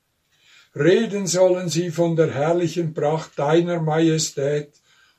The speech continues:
und deine Wunder will ich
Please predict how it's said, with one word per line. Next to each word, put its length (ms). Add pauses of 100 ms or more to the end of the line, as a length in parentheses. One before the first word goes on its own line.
und 380
deine 380
Wunder 560 (680)
will 300
ich 380